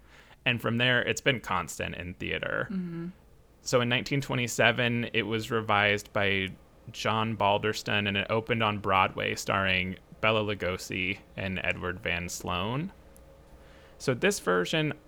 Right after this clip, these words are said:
Speaker 1: also included a direct mention that Dracula was Vlad, Vlad the
Speaker 2: Mm.
Speaker 1: Impaler.
Speaker 2: Mm.
Speaker 1: So that's as early as nineteen twenty-seven, and with the permission of the Stoker estate.
Speaker 2: Hmm.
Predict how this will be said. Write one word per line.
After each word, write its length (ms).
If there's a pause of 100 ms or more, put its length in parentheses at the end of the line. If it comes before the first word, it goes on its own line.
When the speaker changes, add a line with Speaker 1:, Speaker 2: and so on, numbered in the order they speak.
(140)
Speaker 1:
also 480
included 600
a 120
direct 580
mention 440
that 120
Dracula 460
was 180
Vlad, 400 (560)
Vlad 240
the 140
Speaker 2:
Mm. 100
Speaker 1:
Impaler. 480
Speaker 2:
Mm. 440
Speaker 1:
So 160
that's 260
as 140
early 320
as 100
nineteen 380
twenty-seven, 760 (220)
and 240
with 160
the 80
permission 560
of 140
the 100
Stoker 480
estate. 640 (220)
Speaker 2:
Hmm. 460